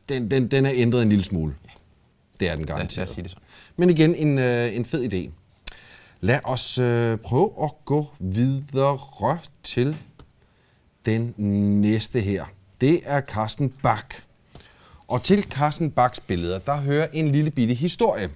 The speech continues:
Speaker 1: som Carsten faktisk sendte ind efterfølgende. Vi har fået, jeg tror, det er fire billeder, øh, fra den samme billedserie, og lige præcis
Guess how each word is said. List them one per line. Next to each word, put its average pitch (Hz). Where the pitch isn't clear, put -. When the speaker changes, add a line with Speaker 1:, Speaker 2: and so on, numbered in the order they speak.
Speaker 1:
som 127
Carsten 101
faktisk 104
sendte 107
ind 110
efterfølgende. 92
Vi 107
har 110
fået, 127
jeg 131
tror, 131
det 127
er -
fire 175
billeder, 90
øh, 98
fra 110
den 123
samme 95
billedserie, 113
og 110
lige 139
præcis 143